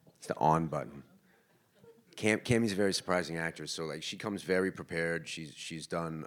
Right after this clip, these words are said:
a ton of homework. And then I like to work this way also. Like, let's not, let's not lose something. You know what I mean? So, like, uh, let's film the rehearsal.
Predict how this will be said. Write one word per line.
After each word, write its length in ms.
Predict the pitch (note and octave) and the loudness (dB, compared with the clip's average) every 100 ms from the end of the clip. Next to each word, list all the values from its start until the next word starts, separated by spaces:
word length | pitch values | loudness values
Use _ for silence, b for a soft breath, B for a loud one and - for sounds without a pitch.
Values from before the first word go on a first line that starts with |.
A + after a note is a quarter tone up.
| - | -12
a 40 | |
ton 240 | - F2+ | -10 -6
of 120 | F2 D#2+ | -6 -6
homework. 540 | E2+ E2+ D#2+ D#2 - - | -8 -6 -6 -8 -10 -12
And 160 | D#2+ | -10
then 200 | D#2+ D#2+ - | -10 -8 -2
I 80 | |
like 200 | G2 G#2 | 0 0
to 80 | - | -4
work 140 | E2+ D#2+ | -8 -8
this 140 | C#2 | -10
way 140 | D2+ | -10
also. 320 | D2+ D#2 - D2 | -6 -6 -8 -8
Like, 200 | D2 C#2+ _ _ _ _ _ _ _ _ _ _ | -8 -12 _ _ _ _ _ _ _ _ _ _
let's 240 | - F2 | -8 -4
not, 300 | A2+ G#2+ F#2 - _ _ _ _ _ - | 0 2 0 -6 _ _ _ _ _ -10
let's 240 | - - | -8 -2
not 200 | C3+ - | -2 -2
lose 300 | F#2 F#2+ F#2 | -2 -2 -2
something. 380 | - D#2+ - - - _ - | -4 -6 -10 -18 -20 _ -10
You 80 | F2 | -4
know 80 | |
what 80 | F#2 | -4
I 40 | F#2+ | -2
mean? 160 | G2 | -4
So, 120 | - F#2+ | -2 0
like, 180 | F#2 - | -2 -4
uh, 60 | D2+ - - - _ _ _ - - | -10 -8 -14 -16 _ _ _ -20 -4
let's 180 | G2+ - | -2 -2
film 320 | - A2 A2 | 2 4 4
the 80 | G2 | 0
rehearsal. 440 | E2 D#2 - - | -2 -6 -8 -12